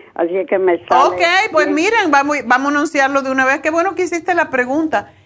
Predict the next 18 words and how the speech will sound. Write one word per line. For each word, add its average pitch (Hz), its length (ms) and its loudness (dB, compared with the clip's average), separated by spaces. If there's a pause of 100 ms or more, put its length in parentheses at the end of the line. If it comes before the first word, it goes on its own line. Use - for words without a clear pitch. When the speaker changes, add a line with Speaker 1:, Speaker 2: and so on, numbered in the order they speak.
(120)
Speaker 2:
Ya 254 560 0
están 240 800 0
Speaker 1:
Por - 80 -12
Speaker 2:
los 285 180 0
puntos 208 560 -4
de 269 140 0
nuevo, 311 640 2 (160)
Speaker 1:
Eh, 160 140 -4
Speaker 2:
Ana, 240 600 0
así 190 200 -6
Speaker 1:
eh, 151 100 -4
Speaker 2:
que, 160 380 -2 (1400)
pues - 200 -2
nada, 233 360 0
Speaker 1:
hay 269 80 -2
que 226 80 -2
Speaker 2:
llama, 294 300 0
Speaker 1:
tomar 349 40 -2